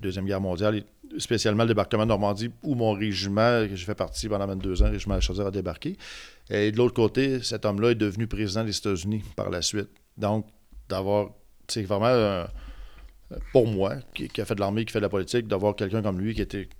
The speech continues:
commandant suprême des forces expéditionnaires, deuxième débarquement de Normandie, puis après ça, président des États-Unis, c'est, c'est quelqu'un que j'aimerais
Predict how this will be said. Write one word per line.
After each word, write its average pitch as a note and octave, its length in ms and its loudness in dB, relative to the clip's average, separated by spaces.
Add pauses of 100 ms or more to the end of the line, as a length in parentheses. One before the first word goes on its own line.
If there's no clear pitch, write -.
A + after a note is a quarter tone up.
commandant B2 320 0
suprême A#2 400 0
des G#2 120 -2
forces G#2 240 -2
expéditionnaires, G#2 720 -6
deuxième G#2 440 -10
débarquement A2 400 -4
de A2 40 -6
Normandie, G2 580 -6
puis G#2 100 -8
après G2 200 -10
ça, A2+ 160 -8
président A2+ 400 -6
des G#2+ 140 -6
États-Unis, G2+ 640 -6
c'est, F#2+ 260 -6 (380)
c'est - 160 -12
quelqu'un G#2+ 300 -6
que F#2+ 60 -6
j'aimerais G#2+ 300 -2